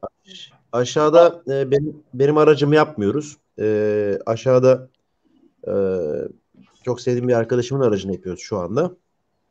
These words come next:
Ee, bu projenin özelliği, e, yine motor swap'ı. Ee, aracımız, yani duyurabilirim. Gizli bir proje değil. Sadece videosunu çekiyoruz şu anda ama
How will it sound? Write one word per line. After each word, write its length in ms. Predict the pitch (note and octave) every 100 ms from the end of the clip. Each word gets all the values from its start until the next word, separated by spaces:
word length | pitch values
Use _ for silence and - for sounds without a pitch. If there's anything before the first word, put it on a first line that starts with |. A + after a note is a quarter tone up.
| _ _ _ _ -
Ee, 280 | A2 A#2 A#2
bu 180 | C#3+ E3
projenin 480 | D#3+ D3 C#3 C#3+ D#3
özelliği, 680 | D#3 D3+ C3 B2 D#3 G#3 - _ _ _ _ _ _ _ _ _ _ _ _ _ _ _ _ _ _ _ -
e, 40 | B2+ C3 B2+
yine 160 | E3 F3+
motor 320 | F3 F3 F3
swap'ı. 500 | F3 A#2+ G#2+ D#3 F#3+ - - _ _ _ _ _ -
Ee, 160 | B2
aracımız, 760 | - C#3+ D3+ D3+ D3 D3 - _ _
yani 280 | C3 C3+ B2 F2 - C#3
duyurabilirim. 600 | D3 D#3+ D#3+ D#3 A#2+ G#2
Gizli 300 | A2+ B2 C#3
bir 60 | B2+
proje 340 | C3+ B2+ C3+
değil. 100 | B2+
Sadece 480 | A#2 C3 A#2+ A#2 B2
videosunu 400 | A#2+ A#2+ A#2+ B2+
çekiyoruz 360 | B2+ G2+ G2 F#2
şu 100 | F#2+
anda 220 | F2+ C#3+
ama 200 | D3 C#3